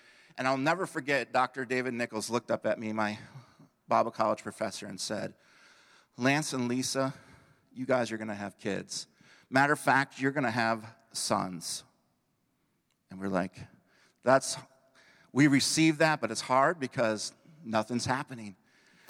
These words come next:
And Lisa's like, "Did you hear him? He said sons, plural." And so we continued on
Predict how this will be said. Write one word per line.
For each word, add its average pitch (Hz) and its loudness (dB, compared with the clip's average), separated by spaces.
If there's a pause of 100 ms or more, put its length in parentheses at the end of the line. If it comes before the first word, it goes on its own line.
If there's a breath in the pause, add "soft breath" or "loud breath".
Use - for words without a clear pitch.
(180 soft breath)
And 113 -2
Lisa's 127 0
like, - -4
"Did 113 -4
you 151 -2
hear 123 0
him? 147 0
He 127 -6
said 107 -2
sons, 117 -4
plural." 131 -6 (1500 soft breath)
And 127 -10
so 160 0
we 147 0
continued 147 0
on 110 0